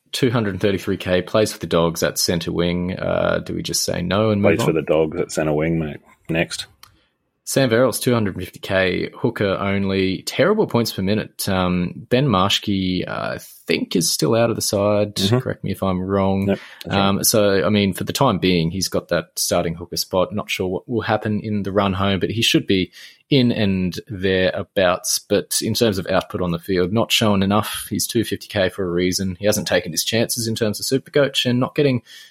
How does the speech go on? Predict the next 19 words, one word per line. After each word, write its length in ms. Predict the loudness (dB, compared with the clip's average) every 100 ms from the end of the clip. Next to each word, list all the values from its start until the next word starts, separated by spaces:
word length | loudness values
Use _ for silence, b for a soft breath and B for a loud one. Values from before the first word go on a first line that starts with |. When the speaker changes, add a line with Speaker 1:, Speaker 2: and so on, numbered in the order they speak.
| B
Speaker 1:
uh, 400 | -2 0 2 -2 -2
the 180 | 2 4
output 320 | 2 0 -2
you'd 220 | -4 -8 -10
hope 440 | -8 0 0 0 -8 -8
out 100 | -4
of 60 | -2
a 60 | -2
starting 420 | 0 2 2 0
hooker 380 | -4 -6 -8 -8 -10
spot. 380 | -4 -4 -4 -2
So 260 | 0 2
despite 340 | 0 -2 0 0
the 60 |
price 240 | 2 2 2
tag, 380 | 0 0 -2 _ _ _ -8
just 220 | -6 -2
leave 220 | -2 -2
him. 160 | -2